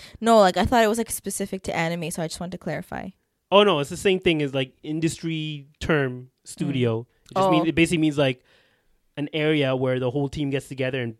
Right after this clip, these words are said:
Speaker 2: makes whatever they're making.
Speaker 1: Like, artists and stuff.
Speaker 2: Yeah.
Speaker 1: Okay.
Speaker 2: Yeah.
Speaker 1: Okay, gotcha.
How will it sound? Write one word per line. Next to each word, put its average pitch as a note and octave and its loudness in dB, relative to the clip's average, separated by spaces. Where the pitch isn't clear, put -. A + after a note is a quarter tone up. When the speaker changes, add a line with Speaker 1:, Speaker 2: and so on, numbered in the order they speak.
Speaker 2:
makes C3 -6
whatever B2 -10
they're A#2+ -8
making. A#2 -10
Speaker 1:
Like, F3 -10
artists D#3+ -2
and - -14
stuff. - -14
Speaker 2:
Yeah. D3 -2
Speaker 1:
Okay. E3+ -4
Speaker 2:
Yeah. C3 -8
Speaker 1:
Okay, D#3 -10
gotcha. B2 -12